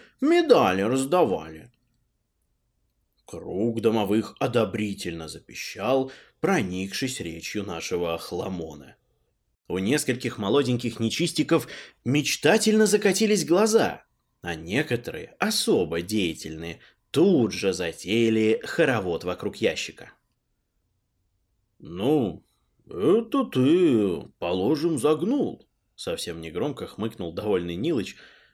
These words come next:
но все домовые его услышали и тревожно заткнулись. «У гномьей Саламандры, Василисы,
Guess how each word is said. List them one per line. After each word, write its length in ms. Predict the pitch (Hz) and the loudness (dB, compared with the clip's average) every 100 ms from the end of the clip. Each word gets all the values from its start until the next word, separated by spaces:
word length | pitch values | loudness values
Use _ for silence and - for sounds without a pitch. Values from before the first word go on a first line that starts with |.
| _ | _
но 240 | 101 98 156 | -6 -2 -2
все 240 | - 147 | 0 0
домовые 540 | 127 113 95 90 107 98 | 0 0 0 2 2 0
его 220 | 87 82 | -2 -2
услышали 520 | - - 156 - 131 | -4 -4 -2 -2 -2
и 380 | 131 - 98 107 | -2 -4 -6 -6
тревожно 720 | - 147 156 101 85 80 85 | -6 -8 -6 -4 -6 -6 -10
заткнулись. 640 | 95 113 - 82 - - - _ _ _ _ _ _ _ _ - | -8 -10 -10 -14 -12 -18 -20 _ _ _ _ _ _ _ _ -10
«У 160 | 92 | -6
гномьей 640 | 98 123 147 135 139 120 98 | -2 0 0 0 0 0 -2
Саламандры, 920 | - 85 98 190 285 170 - 73 - _ | -6 -2 0 0 -2 -2 -6 -10 -14 _
Василисы, 920 | - 107 127 233 214 98 76 - - | -10 -8 -4 -4 -2 -4 -6 -16 -20